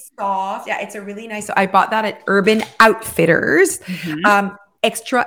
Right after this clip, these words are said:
Speaker 1: extra sale. I think it ended up being sixteen dollars.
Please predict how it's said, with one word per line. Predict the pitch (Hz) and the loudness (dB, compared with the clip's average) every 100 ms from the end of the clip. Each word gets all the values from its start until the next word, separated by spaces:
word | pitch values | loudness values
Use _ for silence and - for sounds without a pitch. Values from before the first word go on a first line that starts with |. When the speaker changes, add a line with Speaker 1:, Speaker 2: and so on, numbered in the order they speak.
| - | -2
Speaker 1:
extra | 196 - - | -6 -6 -4
sale. | 196 - 180 156 | -2 0 2 0
I | - | -2
think | 185 202 208 | -4 -2 -2
it | - 277 | -2 -2
ended | 185 185 190 | -4 -2 -2
up | 196 | -2
being | 185 170 | -6 -8
sixteen | 160 - - - - 196 190 180 | -10 -8 -8 -8 -6 -2 -2 0
dollars. | 160 - - - - - | 0 0 -4 -10 -14 -20